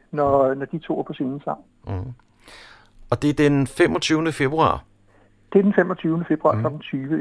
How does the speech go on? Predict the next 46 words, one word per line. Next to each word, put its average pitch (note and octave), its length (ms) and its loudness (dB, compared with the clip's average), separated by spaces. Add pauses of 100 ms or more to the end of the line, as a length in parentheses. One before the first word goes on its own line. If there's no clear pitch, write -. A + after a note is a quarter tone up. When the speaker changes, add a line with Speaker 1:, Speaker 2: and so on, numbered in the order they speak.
Speaker 1:
ja. C#3 80 -4 (200)
Speaker 2:
Ja. F#2+ 140 -2 (680)
Speaker 1:
Og C#3 180 0
der D3 60 8
er D#3+ 220 6
lidt A3 260 0
billetter F#3+ 300 2
tilbage, E3 440 0
men, D3 400 -6
men D3 220 -4
man D3 100 0
kan D#3 120 0
godt G#3 180 4
mærke E3 320 0
på F3+ 60 -6
billetsalget D#3+ 500 -6
her, D3+ 160 -4
at - 220 -8
der C#3+ 60 -4
har C#3 80 0
været C3+ 200 -6
stille D3+ 260 -4
længe, D3 200 -10 (260)
så, D3+ 60 -8 (240)
øh. C#3 300 -12
Speaker 2:
Det A#2 80 4
er A2+ 40 4
noget, C3+ 180 6
folk A#2+ 260 4
de C3 100 -2
gerne A#2+ 220 4
vil C3 100 2
ud B2 120 4
og G#2 120 6
opleve. A2 340 0 (880)
Speaker 1:
Selv G3+ 140 4
kassererne G#3 480 0
er F3 40 2
glade E3 200 4
i F3 40 2
øjeblikket. D3 480 -2
Det - 20 -8
er E3+ 40 -4
jo E3+ 120 -6
fantastisk. C#3+ 480 -10
Speaker 2:
<laughs> - 100 -16